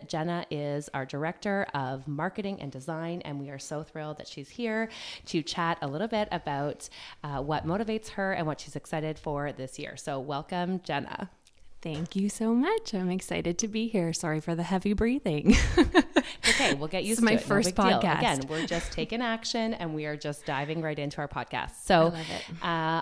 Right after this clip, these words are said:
Speaker 1: I am thrilled to have Jenna here. Uh, as you know, the format of the podcast is going to be to introduce our team members so everyone can get to know each other a little bit better. And so that is where we're gonna start.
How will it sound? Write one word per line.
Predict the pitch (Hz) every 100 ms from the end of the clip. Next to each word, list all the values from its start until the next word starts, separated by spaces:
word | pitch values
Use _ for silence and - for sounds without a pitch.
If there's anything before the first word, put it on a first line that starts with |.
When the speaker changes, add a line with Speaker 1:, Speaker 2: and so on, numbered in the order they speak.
| -
Speaker 1:
I | 160
am | 160 170
thrilled | 185 175 185 196
to | 190
have | 165 156
Jenna | 165 143 143
here. | - 139 135 135 139 - -
Uh, | 135 131 131 -
as | 143 139
you | 139
know, | 165 185 185 180
the | 151
format | - 160 160 147
of | 147
the | 139
podcast | - 139 - 147 139 135 -
is | 135
going | - 131 131
to | 139
be | 131 131
to | - -
introduce | 147 147 143 135 135 - -
our | 139 131
team | - 196
members | 185 190 185 180
so | - 151
everyone | 139 143 135
can | - 139
get | -
to | - 180
know | 277
each | 269 247
other | 233 220
a | 196
little | 202 196
bit | 185 -
better. | 185 185 190 - - - - -
And | 160 151 147 147 151
so | - 156
that | 165 170
is | 180 175
where | 151
we're | 147
gonna | 143 143
start. | - - 139 277 294